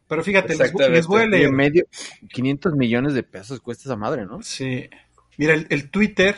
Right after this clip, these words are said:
Speaker 1: de nuestra jefa de gobierno dijo, leo,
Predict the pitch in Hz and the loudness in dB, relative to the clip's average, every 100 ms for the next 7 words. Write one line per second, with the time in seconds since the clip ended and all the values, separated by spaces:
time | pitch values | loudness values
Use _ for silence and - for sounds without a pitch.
0 | - 139 135 131 127 95 95 127 117 - | -6 -6 -4 -4 -6 -8 -8 -6 -4 -4
1 | 160 151 123 120 139 143 147 131 131 - | -4 -2 -2 -2 -2 -2 -4 -6 -8 -10
2 | - - _ _ _ _ _ - 135 143 | -14 -16 _ _ _ _ _ -4 0 0
3 | 104 | 0